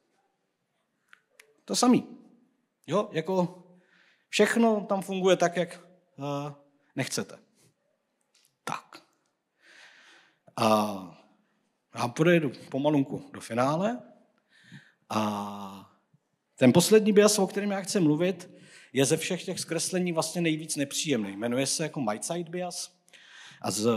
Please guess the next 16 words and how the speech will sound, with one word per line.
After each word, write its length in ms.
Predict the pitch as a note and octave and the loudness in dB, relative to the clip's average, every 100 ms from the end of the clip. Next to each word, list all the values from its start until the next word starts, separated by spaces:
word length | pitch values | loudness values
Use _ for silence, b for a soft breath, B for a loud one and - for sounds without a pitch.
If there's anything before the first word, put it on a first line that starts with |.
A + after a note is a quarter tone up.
| G#2+ | 0
velkou 300 | A#2+ C3+ F3 | 0 2 2
pravděpodobností 800 | D#3+ D3+ E3 E3 E3 E3 - F3 | 2 0 0 0 -2 -2 -2 -2
stojí 800 | - - D3 D#3 E3 E3 D3 - | -2 0 0 0 0 0 -2 -6
jako 200 | B2+ E3+ | -4 0
silně 400 | - D#3 D3+ D#3 | 2 4 4 2
za 80 | D3+ | 0
mechanismama 560 | C#3+ D#3 D3 D#3+ D#3+ | -2 -2 -2 0 0
polarizace 580 | E3 D3 C#3+ C#3+ D3+ E3 | 0 -2 -2 -2 -4 -4
ve 80 | D3 | -4
společnosti, 840 | - C#3 A#2 - D3 - D3+ D3+ - B B B B | -6 -4 -2 -2 -4 -4 -6 -6 -10 B B B B
v 100 | - | -10
té 100 | - | -8
části 440 | D3+ - C3+ - D3+ | 0 4 6 4 -4
společnosti, 600 | - D3 - D#3 - E3+ | -4 -4 -2 -2 -4 -4
která 480 | - C3 C3+ C#3 C#3+ | 0 4 6 6 4
je, 380 | D3 D3 D#3 | 0 0 -2